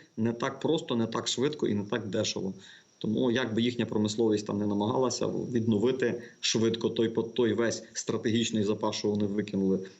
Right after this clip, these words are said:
е, вісімсот п'ятдесят ракет приблизно за осінь і зиму,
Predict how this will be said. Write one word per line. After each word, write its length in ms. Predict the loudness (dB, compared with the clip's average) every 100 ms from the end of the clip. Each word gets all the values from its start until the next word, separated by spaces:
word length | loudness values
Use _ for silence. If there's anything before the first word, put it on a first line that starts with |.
| _ -4
е, 200 | 0 0
вісімсот 480 | 0 2 2 0 0
п'ятдесят 380 | 0 0 0 -2
ракет 400 | -4 -2 -2 -4 -18 _
приблизно 520 | -2 2 2 2 0 -2 -6 -12
за 220 | -4 -2 0
осінь 480 | 0 0 0 -2 -2 -10 -6
і 80 | -2
зиму, 440 | 0 2 2 -2